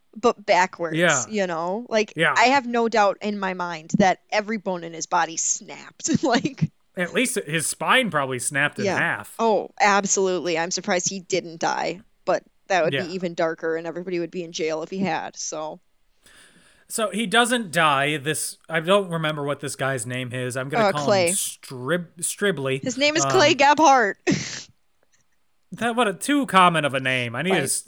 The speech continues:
Speaker 2: s-, Stribley jumps a lot.
Speaker 1: Okay,
Speaker 2: Um,
Speaker 1: fine.
Speaker 2: he is gravely injured, and Landon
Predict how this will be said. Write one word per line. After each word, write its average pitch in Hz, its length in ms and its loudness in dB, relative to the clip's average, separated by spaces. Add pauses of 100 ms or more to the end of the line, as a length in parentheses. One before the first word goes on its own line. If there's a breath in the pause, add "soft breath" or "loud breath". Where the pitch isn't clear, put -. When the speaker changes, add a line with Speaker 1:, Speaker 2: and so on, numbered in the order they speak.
(140)
Speaker 2:
s-, - 380 -2 (340)
Stribley 254 540 2
jumps 185 320 4
a 151 80 -4
lot. 113 360 -6
Speaker 1:
Okay, 214 280 0
Speaker 2:
Um, 156 320 6
Speaker 1:
fine. 190 320 -2 (1900)
Speaker 2:
he 175 160 -4
is 185 140 0
gravely 214 500 2
injured, 190 480 0
and 175 160 2
Landon 190 560 2